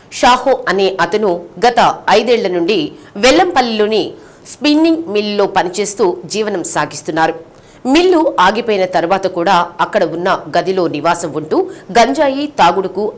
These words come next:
అలవాటు పడిన వారితో స్నేహం ఏర్పరచుకున్నాడని డీఎస్పీ తెలిపారు. వారితో కలిసి గంజాయి తాగుతూ అవసరమైనప్పుడు ఒరిస్సా రాష్ట్రంలోని తన స్వగ్రామానికి వెళ్లి అక్కడి నుండి గంజాయి తీసుకువచ్చి స్పిన్నింగ్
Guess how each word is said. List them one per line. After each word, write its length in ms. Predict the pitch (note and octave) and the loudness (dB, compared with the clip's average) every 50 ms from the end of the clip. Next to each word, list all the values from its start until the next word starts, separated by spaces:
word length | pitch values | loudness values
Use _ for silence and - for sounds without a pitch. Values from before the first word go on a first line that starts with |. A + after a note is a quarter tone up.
| - | -4
అలవాటు 360 | D3+ D3+ E3+ F3+ F#3 F3 E3+ | -2 -2 0 0 -2 -2 -4
పడిన 300 | E3 - D#3+ D3+ D3 D#3+ | -4 -4 -4 -4 -4 -6
వారితో 540 | D3+ - D#3 D#3 D3+ E3+ - G#3+ E3 D3+ - - - | -2 0 0 0 0 0 -2 -2 -2 -2 -4 -6 -8
స్నేహం 420 | - - F3+ F3+ F#3 F#3+ F#3+ E3+ - - - | -6 -4 -2 -2 -2 -2 -2 -6 -6 -8 -8
ఏర్పరచుకున్నాడని 840 | C#3 C#3+ - - E3+ - - - - D#3 D3+ D3+ D3+ D3 F3 C4 - - | -10 -6 -4 -4 -4 -4 -6 -10 -8 -6 -4 -4 -4 -4 -4 -6 -8 -8
డీఎస్పీ 420 | - D#3+ D#3 D#3+ D#3 - - D3 C#3 - | -8 -6 -6 -6 -6 -6 -8 -12 -12 -10
తెలిపారు. 360 | - C#3+ C3 - D#3+ D#3+ D#3 - - - - - - - - - - - - - | -10 -10 -4 0 0 0 0 -2 -6 -12 -20 -20 -20 -20 -20 -20 -20 -20 -12 -6
వారితో 460 | A#3 G#3+ B3+ C4 D#4+ F#4+ G4 F#4+ F4+ | 0 2 4 4 4 4 2 0 0
కలిసి 440 | E4+ C4+ A#3+ A3 A3 - B3 G3+ G#3+ - - D3+ F#3+ | 0 0 -2 -2 -4 -4 -4 -6 -6 -8 -2 0 0
గంజాయి 360 | F3 F3+ G3 G#3 G3+ F#3 E3 | 0 0 0 -2 -2 -2 -2
తాగుతూ 500 | E3 E3+ D#3+ D3+ D3+ E3 D#3 G3+ C#4+ F4 - - - - - - | -2 0 0 0 0 -2 -4 -4 -6 -6 -8 -12 -18 -10 -2 0
అవసరమైనప్పుడు 880 | G3+ G#3+ D4+ - - F4 D#4 C#4+ A#3 G#3 F#3 - G3+ A3 A#3 F3+ D3 - - - - - - | 2 2 2 -2 -4 -4 -4 -2 -2 -2 -4 -4 -2 0 0 0 0 -2 -6 -12 -18 -4 0
ఒరిస్సా 440 | G#3 B3+ D4 F4+ F4 - E4+ D#4 C#4 | 0 2 2 2 0 0 0 2 2
రాష్ట్రంలోని 720 | A3 E3 E3 E3 - G#3 G3 F#3+ F3 F3 F3 F#3 F#3+ F#3+ - - | 2 2 0 0 -4 -6 -4 -2 -2 0 0 0 -2 -2 -4 -4
తన 220 | F3+ F3+ F3 D3 - - - - | -2 0 -2 -2 -4 -8 -10 -8
స్వగ్రామానికి 800 | - - G3 F#3+ E3+ E3+ A3+ A#3 G#3+ G3+ E3 D#3+ D#3+ D#3+ - F#3+ | -8 -4 -2 -2 -2 0 0 0 0 0 -2 -4 -4 -6 -8 -10
వెళ్లి 460 | D3+ C3 D#3+ D3+ E3 F#3 F3+ D3+ D#3+ - - - - - - | -6 -6 -6 -4 -4 -4 -4 -4 -4 -6 -12 -18 -6 -2 -2
అక్కడి 280 | F#3+ - - E4 E4 | 0 0 0 -2 -2
నుండి 380 | D4 A#3 G3 F#3+ G3 E3 - - - D#3+ D#3+ | -2 -2 -2 -2 -2 -4 -4 -6 -6 -2 -2
గంజాయి 400 | F3+ F3+ F#3+ F#3+ G#3 G3+ E3 C#3+ - - | -2 0 -2 -4 -4 -4 -4 -6 -8 -8
తీసుకువచ్చి 680 | E3 D3+ - - - E3+ D#3 D3+ D#3 - D4 F#4 F4+ - - - - - | -8 -8 -8 -8 -6 -4 -6 -4 -2 -2 -2 -2 -2 -4 -10 -18 -18 -14
స్పిన్నింగ్ 500 | - - - - D4+ D#4+ E4+ F#4 F#4 F4 | -14 -8 -4 -2 0 2 2 2 2 0